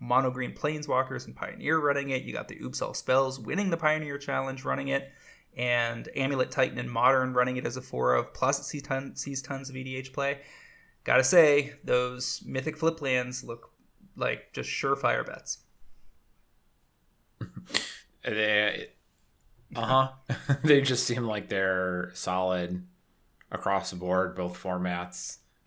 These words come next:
Speaker 2: Almost too solid.
Speaker 1: I mean,
Speaker 2: Almost.
Speaker 1: thankfully, we're not seeing any supreme dominance in, uh, any of these formats. These formats look healthy. There are cards in these formats that are annoying. I think the argument can be made that those lands might be slightly too good.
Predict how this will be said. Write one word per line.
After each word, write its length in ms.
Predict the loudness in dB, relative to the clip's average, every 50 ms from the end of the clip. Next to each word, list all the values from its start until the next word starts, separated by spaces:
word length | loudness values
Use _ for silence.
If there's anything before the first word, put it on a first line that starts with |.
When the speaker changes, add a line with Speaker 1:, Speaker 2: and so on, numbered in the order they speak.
| _ _ _ _ _ _
Speaker 2:
Almost 880 | -6 -4 -2 -2 -2 -2 -4 -4 -6 -8 -12 -12 -14 -14 -16 -16 _ -16
too 440 | -14 -10 -8 -8 -6 -6 -6 -6 -6
solid. 640 | -8 -8 -6 -6 -8 -8 -10 -12 -12 -14 -16 -18 -20 _ _ _ _ -10
Speaker 1:
I 160 | -8 -4 0
mean, 120 | 0 0
Speaker 2:
Almost. 360 | 0 -2 -6 -10 -10 -10 -14 _ _ _ _ 2
Speaker 1:
thankfully, 360 | 2 2 2 2 0 -2 0
we're 120 | 2 2 4
not 260 | 6 6 6 6 4
seeing 220 | -4 -6 -4 -6
any 400 | -4 -4 -4 -4 -4 -6 -8 -12 -14 -20 _ _ _ _ _ -8
supreme 600 | -4 -4 -4 -2 -2 0 0 0 0 0 -4 -2
dominance 640 | 0 0 0 0 0 -2 -8 -8 -12 -12 -10 -10 -12 _ _ _ _ _ _ _ _ _ -6
in, 200 | -6 -6 -6 -2 2
uh, 100 | 2 2 2
any 180 | 2 -2 0 -2
of 60 | -4
these 140 | -6 -6 -4
formats. 360 | -4 -4 -4 -6 -8 -10 -6
These 240 | -6 -4 -4 -4 -6
formats 720 | -4 0 0 2 2 2 0 0 -4 -10 -10 -10 -10 -10 -8
look 300 | 0 0 0 0 -2 -10 -16 -6
healthy. 360 | -4 -4 -4 -4 -10 -16 -18 _ _ _ _ _ _ _ 4
There 100 | 6 6
are 100 | 6 6
cards 380 | 4 6 8 8 8 8 6
in 60 | 0 -4
these 180 | -6 -6 -2
formats 380 | -2 -2 0 0 -2 -2 -2 0
that 80 | 2
are 160 | 2 2 2 0
annoying. 460 | -4 -4 -2 -2 -2 -2 -2 -6 -12 _ _ _ _ _ _ _ _ _ _ _ -8
I 100 | -6 -6
think 180 | -4 -4 -4 -2
the 80 | 0
argument 340 | 0 2 2 0 -4 -6 -6
can 320 | -8 -2 0 2 2 2 0
be 100 | -2 -4
made 280 | -4 -2 -4 -4 -6
that 80 | -6 -6
those 200 | -6 -6 -6 -4
lands 360 | -6 -6 -6 -6 -8 -10 -10
might 260 | -10 -10 -10 -10 -10
be 160 | -12 -12 -10
slightly 380 | -10 -8 -6 -6 -6 -6 -10 -10
too 120 | -10 -10
good. 240 | -8 -8 -8 -8 -10